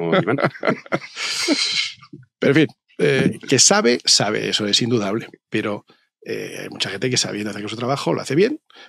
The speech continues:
Speaker 1: y hay mucha gente que sabiendo hacer su trabajo lo hace muy mal.
Speaker 2: Ujú.
Speaker 1: Entonces, yo evalúo los resultados.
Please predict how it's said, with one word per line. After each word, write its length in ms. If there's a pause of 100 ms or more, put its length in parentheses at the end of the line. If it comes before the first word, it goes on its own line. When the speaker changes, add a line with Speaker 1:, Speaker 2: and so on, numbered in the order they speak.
(100)
Speaker 1:
y 60
hay 60
mucha 160
gente 160
que 60
sabiendo 300
hacer 220
su 80
trabajo 180
lo 80
hace 120
muy 180
mal. 280 (140)
Speaker 2:
Ujú. 460 (240)
Speaker 1:
Entonces, 420
yo 140
evalúo 260
los 100
resultados. 680